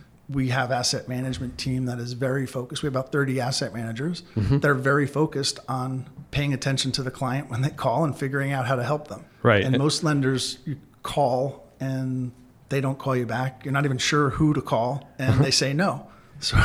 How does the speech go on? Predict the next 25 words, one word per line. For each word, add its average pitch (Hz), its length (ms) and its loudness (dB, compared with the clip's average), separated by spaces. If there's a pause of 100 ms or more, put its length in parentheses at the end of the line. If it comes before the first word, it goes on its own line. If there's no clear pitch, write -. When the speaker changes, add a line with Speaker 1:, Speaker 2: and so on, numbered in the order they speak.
Speaker 1:
<laughs> 190 140 -4
we 160 140 4
try 151 220 4
to 143 60 0
say 139 220 2
yes, 123 380 -2
find 143 240 -6
a 139 40 -4
way 127 120 -6
to 123 60 -10
say - 200 -6
yes. - 220 -8
That's - 180 -8
the - 100 -10
motto. 123 380 -6
Speaker 2:
Fair 143 240 6
deal. 131 240 6
And 139 180 8
in 147 140 8
a 120 60 8
three 160 340 8
to 147 80 8
five 127 460 6
year 117 200 8
transitional 107 1200 4